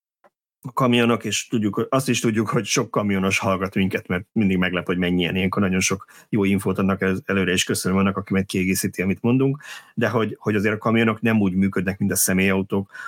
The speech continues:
hogy bármerre csak úgy rohangálnak össze-vissza, mint a hangyák a térképen, hanem megvannak a megfelelő útvonalai a szállítmányozó cégeknek, ahova szoktak menni. Tehát amikor az E U azt mondja, hogy ő szeretne kiépítetni egy megawattos, vagy két vagy három megawattos töltőhálózatot,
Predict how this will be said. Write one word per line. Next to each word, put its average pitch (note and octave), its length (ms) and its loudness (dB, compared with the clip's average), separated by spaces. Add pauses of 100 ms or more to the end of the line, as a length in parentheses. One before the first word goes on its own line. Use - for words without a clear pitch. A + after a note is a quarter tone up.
hogy G2+ 120 0
bármerre F2+ 800 0
csak - 200 -4
úgy G2 80 2
rohangálnak F#2 520 0
össze-vissza, F#2+ 500 -2
mint F#2 180 -2
a G2 60 0
hangyák G2 420 0
a G2+ 80 -2
térképen, B2 600 -2 (220)
hanem A#2 180 2
megvannak G2 460 0
a F#2+ 40 -2
megfelelő F#2+ 420 0
útvonalai F#2 340 0
a F#2 60 0
szállítmányozó F#2 540 -2
cégeknek, F#2+ 580 -2 (260)
ahova F#2+ 580 -2
szoktak - 540 -4
menni. B2+ 380 2 (260)
Tehát - 200 -4
amikor G#2+ 200 0
az G#2+ 60 2
E A#2 100 2
U A2+ 80 2
azt A2+ 200 -2
mondja, G2+ 220 2
hogy G2 100 2
ő F#2+ 60 2
szeretne F#2+ 440 -2
kiépítetni F#2+ 800 -4 (360)
egy A2 200 -2
megawattos, G2 640 -2
vagy - 160 -6
két G2+ 240 -4
vagy F#2 120 -6
három G2+ 260 -2
megawattos F#2+ 500 -2
töltőhálózatot, A#2+ 1080 -2